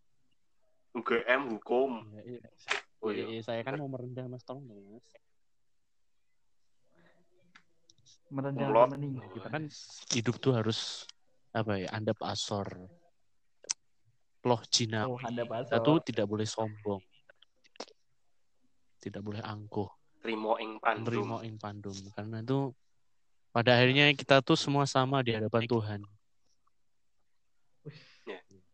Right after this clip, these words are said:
Speaker 3: Ngeri, ngeri.
Speaker 2: Ya, sedikit, sedikit.
Speaker 3: Hanya seonggok,
Speaker 1: Ya.
Speaker 2: Sedikit
Speaker 3: seonggok
Speaker 2: mengungkapkan.
Speaker 3: daging yang berdosa.
Speaker 2: <laughs>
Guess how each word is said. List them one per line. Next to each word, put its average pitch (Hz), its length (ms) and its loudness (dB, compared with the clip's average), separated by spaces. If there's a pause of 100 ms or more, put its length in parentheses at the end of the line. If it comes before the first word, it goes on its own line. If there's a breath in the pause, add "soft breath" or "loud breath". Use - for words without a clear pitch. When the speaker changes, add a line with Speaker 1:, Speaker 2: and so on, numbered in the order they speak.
(140)
Speaker 3:
Ngeri, 139 360 -6 (200)
ngeri. 123 260 -4 (540)
Speaker 2:
Ya, 117 140 -10
sedikit, 123 340 -2 (120)
sedikit. - 340 -2
Speaker 3:
Hanya 131 200 -2
seonggok, 131 440 0
Speaker 1:
Ya. 110 120 4 (500)
Speaker 2:
Sedikit 117 420 -2
Speaker 3:
seonggok 131 360 0
Speaker 2:
mengungkapkan. 135 240 2
Speaker 3:
daging 135 160 -2
yang 135 140 0
berdosa. 131 500 -4 (340)
Speaker 2:
<laughs> 143 840 -12